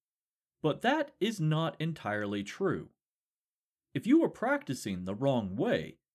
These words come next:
you exert a lot of effort with little to no improvement. Your art will progress more efficiently if you know how and what to practice.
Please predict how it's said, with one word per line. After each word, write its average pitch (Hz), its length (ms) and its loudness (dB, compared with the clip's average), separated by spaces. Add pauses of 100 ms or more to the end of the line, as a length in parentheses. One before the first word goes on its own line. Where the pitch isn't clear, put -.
(260)
you 165 200 6
exert 143 320 2
a 123 40 2
lot 104 200 4
of - 160 -6
effort 120 480 0 (280)
with 233 240 -2
little 170 360 2
to - 160 0
no 104 260 0
improvement. 104 680 -4 (840)
Your 143 240 2 (100)
art 143 400 2
will 117 160 2
progress 113 540 -2
more 107 180 0
efficiently 123 760 -2 (280)
if 160 200 2
you 170 120 2
know 139 220 4
how 139 600 2 (300)
and 123 360 -2
what 180 380 2 (260)
to 214 120 -4
practice. - 680 -4